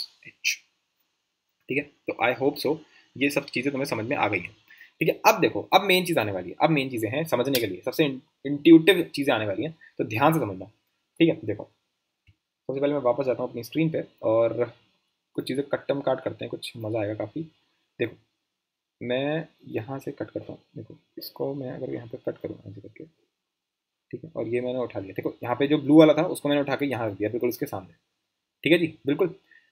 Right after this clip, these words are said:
अब देखो, common sense की बात है कि जब मैंने थोड़ा सा एच बढ़ाया था, तो इतना unit, इतना unit जो है, वो बढ़ गया था। मेरा जो एक्स स्क्वायर था, वो इतना unit extra जो है, बढ़ गया था। इसको मैं थोड़ा ऊपर रखता हूँ, इसको मैं थोड़ा सा ऊपर रखता हूँ,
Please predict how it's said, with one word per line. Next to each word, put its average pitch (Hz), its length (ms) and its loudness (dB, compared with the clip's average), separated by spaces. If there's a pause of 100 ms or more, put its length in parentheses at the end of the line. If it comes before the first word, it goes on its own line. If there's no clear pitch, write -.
अब 214 280 6
देखो, 113 200 0 (300)
common 160 200 10
sense 185 160 -4
की 190 80 2
बात 135 160 6
है 135 60 -2
कि 170 80 0
जब 170 120 4
मैंने 175 140 2
थोड़ा 170 200 6
सा 208 200 -2
एच 185 160 2 (140)
बढ़ाया 117 340 8
था, 117 200 -2 (380)
तो - 180 -4
इतना 233 400 4
unit, 170 380 2 (220)
इतना 196 720 -2
unit 147 280 -2
जो 139 140 -4
है, 135 120 2
वो 165 100 -2 (140)
बढ़ 117 120 2
गया 107 160 0
था। - 140 -18 (500)
मेरा 113 140 0
जो 127 160 -2
एक्स 131 160 0
स्क्वायर 147 340 6
था, 175 40 4
वो 180 160 -2
इतना 160 220 2
unit 165 340 2
extra - 420 -2 (120)
जो 127 120 0
है, 151 80 6
बढ़ 127 180 6
गया 110 140 4
था। - 180 -4 (300)
इसको 170 240 6
मैं 214 100 0
थोड़ा 208 120 6
ऊपर 160 240 6
रखता - 220 -4
हूँ, 170 140 -8
इसको - 180 -8
मैं 151 100 -8
थोड़ा 135 120 0
सा 143 80 -2
ऊपर 131 260 -2
रखता - 180 -6
हूँ, 160 100 -10